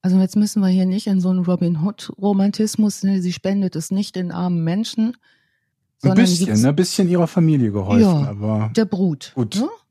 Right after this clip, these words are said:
Speaker 1: Mama und die Brut, ne?
Speaker 2: Mhm.
Speaker 1: Und ansonsten kloppt sie das raus für ein gutes Leben.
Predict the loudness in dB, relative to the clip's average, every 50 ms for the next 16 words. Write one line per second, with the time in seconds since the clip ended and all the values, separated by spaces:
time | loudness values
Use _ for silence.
0 | _ _ _ _ _ _ _ _ -2 0 2 2 2 2 0 0 -2 -2 0 0
1 | 0 2 2 0 0 -2 -4 -8 -12 -20 _ _ _ _ -10 -10 -10 -10 -6 -2
2 | 0 2 2 4 2 0 -2 _ _ _ _ _ -4 -2 0 0 0 0 0 -2
3 | -2 -4 -6 -8 -8 -2 0 2 2 2 2 0 0 0 0 -2 -6 -4 -2 -2
4 | -2 -2 -2 -4 -4 -4 -4 -4 -4 -4 -2 -2 -2 -4 -4 -6 -4 -2 0 0
5 | 0 0 -4 -8 -4 -4 -2 -2 0 -2 -2 -4 -4 -10 -12 -10 -8 -6 -6 -4
6 | -4 -6 -8